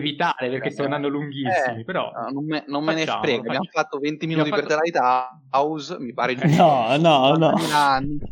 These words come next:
Speaker 2: per ciascuno. Eh, quindi, eh, al di là di queste battute, ehm, allora, Mademoiselle, eh, forse, forse perché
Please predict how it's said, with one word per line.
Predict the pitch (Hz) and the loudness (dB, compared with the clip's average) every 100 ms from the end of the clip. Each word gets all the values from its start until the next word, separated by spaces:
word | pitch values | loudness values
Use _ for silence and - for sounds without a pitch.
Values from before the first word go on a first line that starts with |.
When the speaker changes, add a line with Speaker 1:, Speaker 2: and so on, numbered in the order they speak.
| - - | -6 -6
Speaker 2:
per | - 127 123 117 | -2 0 0 -2
ciascuno. | 131 - - 117 107 - - - | -4 -8 -8 -10 -10 -16 -14 -6
Eh, | 131 127 123 120 117 | -2 0 -2 -4 -4
quindi, | 156 120 110 | -6 -6 -10
eh, | - 131 | -8 -6
al | 127 120 117 123 | -4 -6 -8 -8
di | 131 | -8
là | 139 | -8
di | 139 | -10
queste | 123 - 107 | -14 -12 -14
battute, | 110 110 _ _ _ - - _ _ - | -12 -16 _ _ _ -20 -20 _ _ -14
ehm, | 127 117 113 110 110 110 110 _ _ _ _ | -10 -8 -8 -10 -14 -20 _ _ _ _ _
allora, | 131 120 120 | -2 0 0
Mademoiselle, | 135 139 139 131 147 147 165 180 185 185 | -2 -2 -4 -2 0 0 0 0 0 0
eh, | - 131 123 120 117 113 110 110 107 - | -4 -12 -8 -6 -4 -6 -8 -10 -14 -14
forse, | - 127 135 - - 135 135 - _ _ _ _ _ - | -8 -4 -4 -6 -4 -2 -4 -6 _ _ _ _ _ -10
forse | 131 131 - 120 | -6 -6 -6 -10
perché | 117 123 | -10 -10